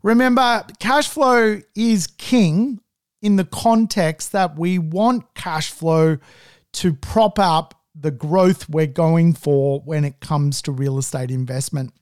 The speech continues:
So the best way to understand it is really there are three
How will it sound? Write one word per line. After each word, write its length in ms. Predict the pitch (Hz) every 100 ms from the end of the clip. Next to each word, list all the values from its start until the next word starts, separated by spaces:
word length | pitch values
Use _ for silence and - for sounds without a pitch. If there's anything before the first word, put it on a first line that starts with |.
| _ - - - -
So 120 | 294
the 120 | 311
best 240 | 311 294 277
way 160 | 262
to 100 | 220
understand 720 | 185 220 202 - - 214 226
it 260 | 185 180 156 _
is 720 | 196 202 196 190 185 - - _ _ _ _ _ _ _ _ -
really 720 | 185 220 214 202 196 180 -
there 200 | 180 185
are 60 | 170
three 560 | - 214 202 185 165